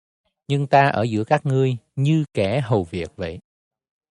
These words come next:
Còn như các ngươi đã bền lòng theo ta trong mọi sự thử thách ta, nên ta ban nước cho các ngươi, cũng như cha ta đã ban cho ta vậy, để các ngươi được ăn uống chung bàn trong nước ta, và được ngồi ngai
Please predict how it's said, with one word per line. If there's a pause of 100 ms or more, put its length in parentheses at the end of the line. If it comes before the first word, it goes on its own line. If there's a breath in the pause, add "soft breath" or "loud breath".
(500)
Còn
như
các
ngươi
đã
bền
lòng
theo
ta
trong
mọi
sự
thử
thách
ta, (680)
nên
ta
ban
nước
cho
các
ngươi, (320)
cũng
như
cha
ta
đã
ban
cho
ta
vậy, (540)
để
các
ngươi
được (100)
ăn
uống (100)
chung
bàn
trong
nước
ta, (560)
và
được
ngồi
ngai